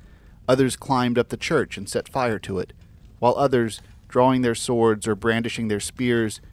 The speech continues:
stood masked at the door, permitting no one to come out alive. For those who were inside, since they could not bear the force of the flames, humbly confessed their sins, received blessing,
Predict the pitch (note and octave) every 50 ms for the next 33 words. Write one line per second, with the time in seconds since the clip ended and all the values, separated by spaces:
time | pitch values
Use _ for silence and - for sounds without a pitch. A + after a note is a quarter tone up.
0 | - - - - - - C#3 C3 A2+ A2 A#2 A#2 A#2+ A#2+ A#2 - - - A#2+ -
1 | - A#2+ G#2+ A#2+ A2+ A2 G2+ G2 G2+ G2+ - - - - - - A#2 A#2+ A#2+ A2+
2 | A2 G#2+ G#2+ A2 A#2 A#2 A2+ A2+ A2+ A2+ A2 G#2 F#2+ - - A2 G#2+ G2 G2 G2+
3 | G2+ G2 G2+ G#2 G#2 G2+ - - G#2 G2 - - - - - - - - - -
4 | - - - - - - - - - - - - - - - - A2+ A2+ A#2+ A#2+
5 | A#2 - B2+ A#2 G#2+ G2 C3+ D3 D3+ C3+ - - A2 G#2 G2+ G2 G2 G2+ - -
6 | - - - - - - - - C3+ B2+ - - A#2+ - - C#3 A#2+ B2 A2+ -
7 | - - A#2 A#2+ A#2+ A#2 G#2+ G#2 - - B2 A#2 A2+ - G#2+ G#2+ - - - B2+
8 | B2+ B2 A2 G2 G2 G2+ G2+ - - - - - - - - - - C3+ C#3+ C3+
9 | C#3 C3 - - A#2+ A#2 - B2 A#2+ A2 - - A#2 A2 - - A#2+ A2 A2+ A2+
10 | A2+ A2 A2 - - - - - - - - - A2 - - C#3+ C#3 C3+ B2 -
11 | G#2+ - A#2 A2+ A2 - - A#2 A2 G#2+ G#2 G2+